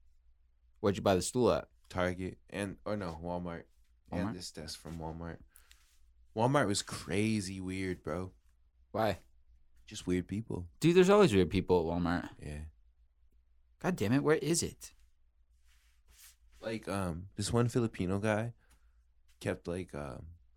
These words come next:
Speaker 2: insisting that the guy open the cage for him so he can grab nine millimeter.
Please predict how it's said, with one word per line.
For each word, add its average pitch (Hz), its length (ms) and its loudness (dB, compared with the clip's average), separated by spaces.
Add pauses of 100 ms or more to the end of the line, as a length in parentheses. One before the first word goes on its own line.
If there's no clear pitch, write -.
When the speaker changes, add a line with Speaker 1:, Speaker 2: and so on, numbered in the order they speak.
(460)
Speaker 2:
insisting 107 800 -4
that - 100 -16
the 104 80 -8
guy 92 200 0
open 95 280 -2
the 92 80 -2
cage 87 380 -8
for 92 180 -4
him 98 100 -4
so 90 120 -8
he 87 80 -10
can 95 200 -10
grab 80 240 -4
nine 92 280 -4
millimeter. 98 600 -6